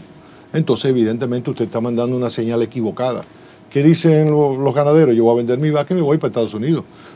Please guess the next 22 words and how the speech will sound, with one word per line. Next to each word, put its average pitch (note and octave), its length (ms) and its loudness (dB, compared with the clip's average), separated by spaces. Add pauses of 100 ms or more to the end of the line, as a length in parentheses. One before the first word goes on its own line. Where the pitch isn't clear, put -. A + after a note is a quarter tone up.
(120)
como G#2 220 -4
fue A#2 140 0
el G2+ 80 -6
caso A2+ 340 -2
de A2+ 60 2
uno A#2+ 220 0
que A2 80 -2
terminó A2 360 -2
vendiendo B2+ 380 0
las A2+ 140 -2
últimas A#2+ 320 -4
vaquitas A#2 340 -6
que B2 80 -2
tenía C3+ 340 -8 (320)
y - 40 -12
se - 160 -6
fue B2 260 0
a A#2 240 -2
ver, A#2 240 -4 (160)
a G2+ 220 -6
buscar G#2 340 -2
oportunidades A2 640 -4